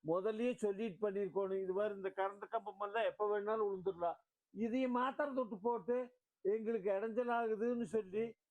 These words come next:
அவையிலே இடைஞ்சல் பண்ணா நாங்க எப்படி பொழைக்கிறது? பெரிய அளவுக்கு, அஹ், இன்னைக்கு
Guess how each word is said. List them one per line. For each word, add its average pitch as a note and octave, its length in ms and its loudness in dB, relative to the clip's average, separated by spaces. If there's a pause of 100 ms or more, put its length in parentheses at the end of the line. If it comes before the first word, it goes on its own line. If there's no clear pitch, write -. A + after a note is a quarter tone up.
(320)
அவையிலே C4+ 600 4
இடைஞ்சல் C4+ 420 -2
பண்ணா B3 260 2
நாங்க A3+ 280 2
எப்படி G#3 260 0
பொழைக்கிறது? F#3+ 580 0 (480)
பெரிய A#3+ 380 2
அளவுக்கு, C4+ 400 0 (140)
அஹ், A3 260 2
இன்னைக்கு G3+ 380 0